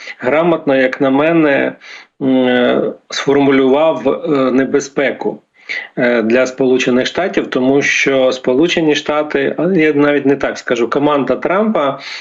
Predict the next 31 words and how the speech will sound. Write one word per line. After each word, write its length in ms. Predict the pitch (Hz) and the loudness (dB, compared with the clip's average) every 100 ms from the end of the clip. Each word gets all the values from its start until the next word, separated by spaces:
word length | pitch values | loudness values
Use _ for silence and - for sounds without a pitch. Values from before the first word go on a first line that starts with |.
| - - | -12 -4
вона 420 | 123 131 151 143 | -2 2 2 2
зараз, 840 | 120 135 143 131 117 110 - 135 120 120 | 0 0 2 0 0 -4 -12 -8 -8 -8
е, 140 | 123 120 120 120 - | -12 -14 -14 -14 -4
говорить 320 | 127 135 117 | 0 0 0
про 120 | 131 | -2
те, 140 | 127 | -2
що 140 | 170 - | -2 -4
Китай 520 | - - 147 123 113 | -6 -4 -2 -2 -2
на 80 | 120 | -4
першому 420 | 110 123 - 123 | -4 -4 -4 -2
місці, 380 | 120 113 107 - | 0 0 -2 -4
да, 180 | 107 120 | -2 -2
Китай, 520 | - 117 170 190 196 196 - - | -2 -4 -2 0 -2 -2 -6 -6
а 80 | 208 | -4
потім 760 | 151 147 147 135 123 123 120 | 0 0 0 -2 0 0 0
все, 340 | 113 - 135 127 | -2 -2 -2 0
що, 600 | 123 - 127 127 123 - - - - - | 0 0 0 2 0 -2 -10 -12 -8 -2
е, 480 | 131 123 117 117 117 120 | 0 2 2 2 2 2
за 200 | 110 131 | 0 2
ним, 420 | 151 190 190 147 | 2 2 2 2
це 140 | - 143 | 0 0
вже 140 | 127 | 0
друге, 300 | 117 147 131 | 0 2 0
третє 380 | 131 131 127 127 | 0 -2 0 0
місце, 440 | 156 202 - 139 | 2 0 -2 -2
і 300 | 143 135 135 | 0 0 2
навіть 640 | 131 127 135 147 139 127 - | 2 4 2 2 0 -2 -2
поговорять 640 | 135 123 123 127 123 120 - | -2 2 2 4 2 0 -2
про 140 | 127 | -2
те, 200 | - 170 | 0 -2
що 280 | 170 147 | -2 -2